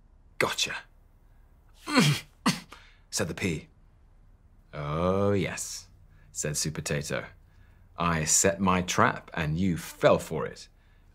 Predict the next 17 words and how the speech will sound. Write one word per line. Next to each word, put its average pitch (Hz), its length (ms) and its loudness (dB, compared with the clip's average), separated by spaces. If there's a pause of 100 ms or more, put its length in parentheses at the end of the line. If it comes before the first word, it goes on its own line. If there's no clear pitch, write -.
Or 82 120 -4
should 143 260 0
that - 240 2
be 85 460 2 (400)
in 156 140 8
it?" - 280 -2 (680)
And 80 180 -6
he 73 100 -6
grinned 98 540 0
a 76 100 -4
super 90 400 0
grin. 71 340 -8 (1200)
Supertato 110 1000 2
had 78 180 -4
saved 85 380 2
the 85 80 -2
day. 71 300 -8